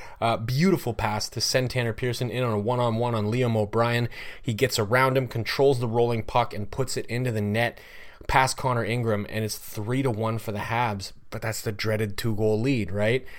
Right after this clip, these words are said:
We're right back to where we were in the second period where they started playing their worst hockey of the game, and once again, we see the worst hockey. It's really Samuel Montembeault saving their skin time and time again.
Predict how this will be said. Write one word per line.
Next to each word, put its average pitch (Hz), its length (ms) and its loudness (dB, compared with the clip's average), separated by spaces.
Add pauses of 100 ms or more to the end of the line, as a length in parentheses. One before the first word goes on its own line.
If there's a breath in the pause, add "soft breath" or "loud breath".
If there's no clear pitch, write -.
(260 loud breath)
We're 107 120 2
right 120 240 2
back 120 240 4
to 123 80 0
where 113 140 2
we 113 80 0
were 113 180 2
in 110 80 0
the 110 60 -2
second 131 360 -2
period 110 220 0
where 107 100 0
they 107 100 2
started 107 280 0
playing 110 240 -2
their 104 120 0
worst 110 260 0
hockey 110 300 0
of 101 40 2
the 104 80 2
game, 117 340 -2
and 101 320 -4
once 120 240 0
again, 104 380 0
we 101 100 0
see 101 400 -2
the 110 280 0
worst 98 320 -2
hockey. 98 440 -6 (400 loud breath)
It's 127 220 0
really 110 460 4
Samuel 110 400 0
Montembeault 104 760 0
saving 117 540 2
their 104 260 2
skin 101 520 0 (500 loud breath)
time 127 320 4
and 117 120 2
time 117 220 2
again. 104 440 0